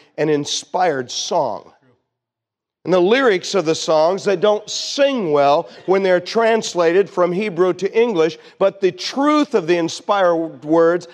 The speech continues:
are just as powerful and true when they're translated into English. By the way, for anyone who is interested,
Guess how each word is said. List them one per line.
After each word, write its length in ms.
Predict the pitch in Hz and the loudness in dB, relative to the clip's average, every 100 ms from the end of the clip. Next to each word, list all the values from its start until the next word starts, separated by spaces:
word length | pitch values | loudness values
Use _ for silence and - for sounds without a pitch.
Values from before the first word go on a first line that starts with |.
| - - | -10 -4
are 120 | 175 | -4
just 540 | 131 131 262 254 - | -4 -2 -2 -2 0
as 180 | 196 170 | 0 0
powerful 760 | - 202 208 226 180 180 175 | -4 0 2 2 0 2 4
and 140 | 175 160 | 4 2
true 360 | - 240 170 - - - | 0 2 2 0 -14 -2
when 180 | 170 | 0
they're 120 | 156 147 | 2 0
translated 800 | - 156 143 147 151 139 135 | 0 0 -2 -2 0 0 0
into 460 | 139 135 139 135 120 _ - | 0 -2 -4 -8 -10 _ -8
English. 580 | 147 135 117 - - _ _ _ _ _ _ - | -6 -4 -8 -12 -18 _ _ _ _ _ _ -2
By 140 | 233 | 0
the 60 | 254 | 2
way, 160 | 208 | 2
for 180 | 226 233 | 2 0
anyone 320 | 220 226 214 | 2 2 2
who 160 | 208 208 | 2 0
is 160 | 185 190 | 0 2
interested, 800 | 226 - 160 147 - 160 175 | 2 0 -6 -6 -2 0 0